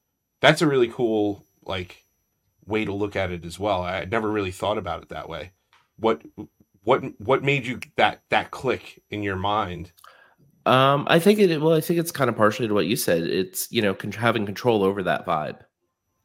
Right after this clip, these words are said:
Speaker 2: Like, you're, you're directing everything, the entire, you're in charge.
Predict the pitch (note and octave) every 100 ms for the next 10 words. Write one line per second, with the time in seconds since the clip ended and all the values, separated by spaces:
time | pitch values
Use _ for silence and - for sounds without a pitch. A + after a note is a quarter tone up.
0 | - G#2+ - G#2+ A#2 B2+ A2+ F2 E2+ B2+
1 | A#2+ - _ _ G#2 F#2+ F#2+ - F2+ E2+
2 | - _ _ _ - G2 F2 E2+ - -
3 | - A2 G#2 G#2+ G2 F2+ D#2 A1 - -
4 | _ - A#2 G#2+ G2 - G#1+ G1+ -